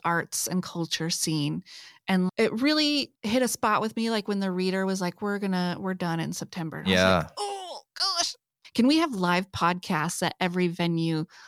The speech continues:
Speaker 1: on Friday night? You're gonna go see a live podcast recording, participate in it, and it's comedy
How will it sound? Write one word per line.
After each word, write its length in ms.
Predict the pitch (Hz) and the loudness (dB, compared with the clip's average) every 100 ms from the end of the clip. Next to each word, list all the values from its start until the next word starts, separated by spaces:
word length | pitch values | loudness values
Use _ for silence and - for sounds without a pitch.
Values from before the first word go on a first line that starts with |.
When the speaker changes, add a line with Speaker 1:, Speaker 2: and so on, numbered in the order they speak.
| - | -2
Speaker 1:
on 160 | 180 180 | 0 0
Friday 440 | - 175 160 165 | 2 2 2 2
night? 320 | 160 160 139 | 2 0 0
You're 120 | 196 196 | 0 0
gonna 200 | 190 175 | 0 -2
go 480 | 196 175 170 165 - - - - | 0 2 2 0 -6 -18 -20 -12
see 340 | - - 208 | -8 -2 2
a 60 | 185 | 2
live 260 | 175 175 180 | 4 2 0
podcast 540 | - 175 185 175 - | 0 -2 -2 -4 -4
recording, 460 | 180 - 180 165 170 | -4 0 2 2 0
participate 680 | - 165 - - - 185 165 | -2 -2 -2 -2 -2 -2 0
in 120 | 160 | 0
it, 240 | 160 - - | -2 -2 -4
and 200 | 165 160 | -4 -4
it's 120 | 156 - | -4 -4
comedy 640 | - 277 247 175 160 | 2 4 4 2 0